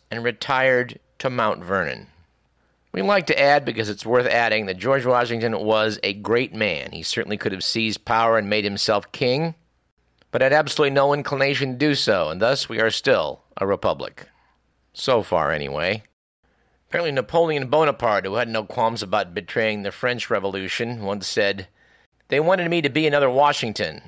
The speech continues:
regarding the man who did not betray the American Revolution. Well, it was a good thing George didn't.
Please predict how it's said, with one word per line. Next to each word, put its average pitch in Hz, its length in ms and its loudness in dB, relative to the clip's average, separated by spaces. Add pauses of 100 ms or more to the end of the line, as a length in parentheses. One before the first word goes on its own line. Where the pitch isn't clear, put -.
(920)
regarding 104 380 -2
the 104 80 -4
man 104 220 0
who 104 80 -4
did 98 160 -8
not 107 240 -2
betray 104 340 0
the 98 140 -6
American 117 400 0
Revolution. 78 580 -6 (640)
Well, 143 300 0
it - 240 -16
was 104 100 -12
a 107 60 -10
good 135 160 -4
thing 113 220 -8
George 101 420 -2
didn't. 85 400 -6